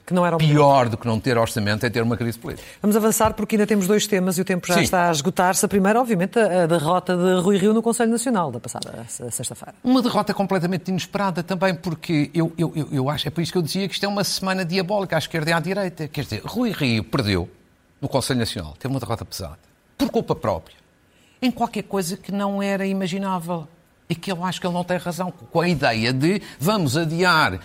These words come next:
Speaker 2: as eleições internas porque pode haver aí uma crise. Porquê é que eu acho que ele, quer dizer, Paulo Baldaia, que é um jornalista e um analista competente, disse aquilo que eu acho,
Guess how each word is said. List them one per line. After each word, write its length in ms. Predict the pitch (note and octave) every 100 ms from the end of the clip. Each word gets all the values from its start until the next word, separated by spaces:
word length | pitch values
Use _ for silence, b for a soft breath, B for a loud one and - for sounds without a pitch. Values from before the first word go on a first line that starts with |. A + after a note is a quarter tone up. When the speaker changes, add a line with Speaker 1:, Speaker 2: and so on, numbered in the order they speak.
| B
Speaker 2:
as 360 | E3+ C#3+ - -
eleições 640 | D#3+ D#3 - E3+ B2+ -
internas 680 | A#2 B2+ F3+ F#3+ G#3 G3 F#3
porque 260 | - E3+ -
pode 240 | F#3+ D#3+
haver 220 | D3 F3
aí 120 | D#3
uma 160 | C3 A2
crise. 340 | - E2 D#2 B B B
Porquê 200 | A3 C4
é 40 | B3+
que 100 | F#3+
eu 80 |
acho 200 | G3 -
que 40 | E3+
ele, 200 | D3+ C3 -
quer 80 | F#2
dizer, 160 | - - _ _ _
Paulo 200 | - E3
Baldaia, 520 | B2 B2 G#2+ G#2 F#2+ - _ _ _ _ _ _ _ _ _ _ _ - -
que 80 | A#2
é 140 | F#2 -
um 140 | A#2
jornalista 480 | - G2 F2 - F2
e 120 | A2
um 120 | A2
analista 460 | G#2 F#2+ D#2+ - G2
competente, 560 | - A#2+ - G#2+ G#2+ E2+
disse 400 | A2+ G#2+ - -
aquilo 240 | A2+ C#3+ B2
que 160 | -
eu 120 | F#2
acho, 360 | C#2 - -